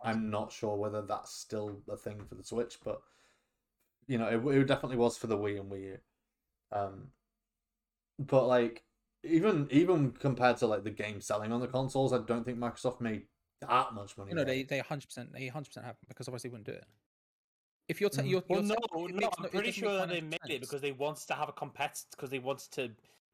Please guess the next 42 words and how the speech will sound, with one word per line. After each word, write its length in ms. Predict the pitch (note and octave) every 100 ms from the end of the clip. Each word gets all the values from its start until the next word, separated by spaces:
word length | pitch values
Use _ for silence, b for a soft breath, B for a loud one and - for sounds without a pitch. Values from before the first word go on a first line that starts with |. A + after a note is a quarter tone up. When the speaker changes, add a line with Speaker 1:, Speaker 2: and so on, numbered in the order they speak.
| A#2+
Speaker 3:
be 160 | A2+ C3
a 40 | B2+
competitor, 880 | - A2+ C#3 C#3+ - - G2 F#2+ -
and 100 | A2
they 60 | A#2+
Speaker 2:
Yeah, 40 |
Speaker 3:
wanted 200 | A#2 C3+
Speaker 2:
but 80 | C3
Speaker 3:
to 40 | C#3+
Speaker 2:
you 80 |
Speaker 3:
keep 120 | D3+ C3+
Speaker 2:
can't, 20 |
Speaker 3:
being 200 | E3+ -
a 20 |
Speaker 2:
but 80 | -
they 100 | D#3
wouldn't 180 | D#3 -
Speaker 3:
competitor 220 | D3+ D#3+
Speaker 2:
make, 80 | A#2
Speaker 3:
to 80 | B2
all 100 | A#2+
Speaker 2:
they 60 |
Speaker 3:
the 60 | C#3+
Speaker 2:
wouldn't 100 | E3
Speaker 3:
tech 80 | D#3
Speaker 2:
have 60 | D#3 D3+
made, 80 |
Speaker 3:
companies. 360 | C3+ G#2 G2+ - - _ _
Speaker 2:
they 60 | -
wouldn't 160 | C#3 E3
have 80 | D#3
made 140 | D3
four 340 | - D3 D3
of 100 | C#3 -
them, 260 | A2+ A2+ A#2+
one 160 | C3
of, 60 | C3+ - - -
with 140 | C3+
multiple 500 | C3 C#3+ D3+ - B2+
skus 360 | B2+ - C3+ B2
of 60 | A#2+
each, 460 | A2+ G#2 - -